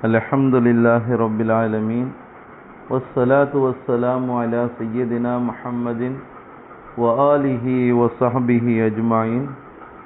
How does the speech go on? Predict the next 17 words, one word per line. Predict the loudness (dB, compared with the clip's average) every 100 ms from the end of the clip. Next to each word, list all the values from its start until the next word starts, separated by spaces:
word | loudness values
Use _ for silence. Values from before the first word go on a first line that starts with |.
| -20 -20 -20 -20 -20 -20 -20 -20 -20 -20 -20 -18 -6
عن | -2 0
جابر | 4 4 2 0 0 -2
رضي | -2 0 0 0
الله | 2 2 0 -2
تعالى | 0 0
عنه | 0 -2 -4 -6 -6 -12 -20 -20 -20 -20 -4
قال: | 2 2 2 -2 -14 -20 -20 -20 -20 -20 -20 -20 -20 -20 -20 -18 -2
قال | 2 4 2
رسول | 0 -2 -2 0
الله | 2 2 2 2 -2 -2 -4
صلى | -2 0
الله | 0 2 2 0 -2
عليه | -2 -2 -2 -4 -2
وسلم: | -4 -4 -4 0 0 -2 -6 -16 -20 -20 -20 -20 -20 -20 -20 -20 -20 -10
"لا | 0 2 4 2 0
تدعوا | 0 2 0 2 0 -2 -6 -14 -4
على | 0 4